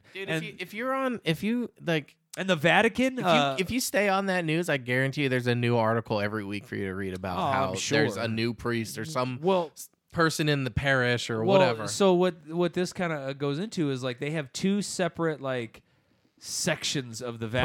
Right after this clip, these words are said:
Speaker 2: Vatican.
Speaker 1: home, people. It's safer.
Speaker 2: Yeah. And the, <laughs> well, maybe it's not. You know, you don't know what kind of parents these people have. You never know. That's going on,
Speaker 1: Mm,
Speaker 2: too,
Speaker 1: they'd rather have the
Speaker 2: unfortunately.
Speaker 1: preacher?
Speaker 2: I don't know. You're not safe anywhere, is what I'm saying. But,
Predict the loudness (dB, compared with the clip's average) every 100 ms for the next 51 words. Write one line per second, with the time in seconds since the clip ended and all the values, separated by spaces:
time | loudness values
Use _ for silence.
0 | 4 2 0 0 -2 -4 -6 -6 -8 -4
1 | -4 -2 -6 -8 -14 -18 -4 -4 -4 -8
2 | _ _ _ -6 -4 -4 -2 -4 -6 -14
3 | -18 -16 -16 -16 -16 -6 -6 -2 -4 -2
4 | -4 -4 -6 -4 -6 -12 _ _ _ _
5 | _ _ _ _ _ _ -8 -6 -6 -8
6 | -8 -6 -4 -4 -4 -8 -8 -8 -8 -12
7 | -14 -12 -10 -10 -12 -14 -14 -14 -14 -10
8 | -10 -12 -16 _ _ _ _ _ -10 -10
9 | -6 -4 -4 -6 -6 -2 0 0 -2 -4
10 | -6 -10 -10 -8 -6 -8 -10 -14 _ _
11 | -16 -12 -12 -12 -14 -14 -16 -18 _ _
12 | _ _ -8 -8 -6 -6 -6 -8 -10 -12
13 | -16 _ -16 -14 -14 -16 -16 _ _ _
14 | _ _ 0 0